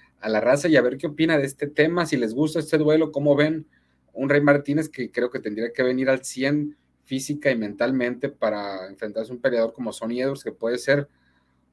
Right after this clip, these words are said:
un púgil que frustre al peleador mexicano porque se va a hacer de humo, porque lo va a conectar con combinaciones rápidas, se va a mover, el jab va a estar ahí constantemente, las,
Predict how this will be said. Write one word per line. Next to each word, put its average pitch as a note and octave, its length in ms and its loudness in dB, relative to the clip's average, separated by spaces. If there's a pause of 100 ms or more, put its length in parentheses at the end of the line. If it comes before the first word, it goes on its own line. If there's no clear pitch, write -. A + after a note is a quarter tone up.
un C#3 160 -10
púgil D3+ 420 0
que G#2+ 640 0
frustre C#3+ 640 0 (220)
al G2+ 340 -6
peleador G#2+ 360 -2
mexicano C3 680 -4
porque G#2+ 280 -4
se F#2+ 140 -8
va F#2+ 60 -6
a A2+ 40 -2
hacer A#2 220 -6
de B2+ 120 -2
humo, C#3 520 0 (420)
porque G#2+ 360 -6
lo G2+ 200 -8
va A2 120 -2
a A2+ 40 -8
conectar C3 760 2 (400)
con G#2 460 -6
combinaciones A2+ 680 -2
rápidas, C#3 680 6
se G#2+ 120 -6
va G2+ 120 -4
a A2 40 -2
mover, B2 600 4 (320)
el G2+ 260 -10
jab A2+ 360 0
va A#2+ 60 0
a A#2+ 40 -2
estar A#2 220 0
ahí A#2 120 0
constantemente, B2 1040 -2
las, A2+ 520 -6